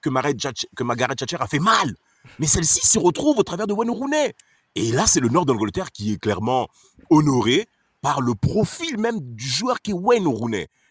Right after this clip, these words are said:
Et notamment cette combativité, et c'est, et c'est, et c'est même, même,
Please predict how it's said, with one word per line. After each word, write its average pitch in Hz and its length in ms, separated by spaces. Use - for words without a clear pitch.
Et 98 220
notamment 107 320
cette 95 140
combativité, 98 640
et - 100
c'est, - 180
et 98 80
c'est, - 120
et 98 60
c'est 107 140
même, 117 240
même, 95 240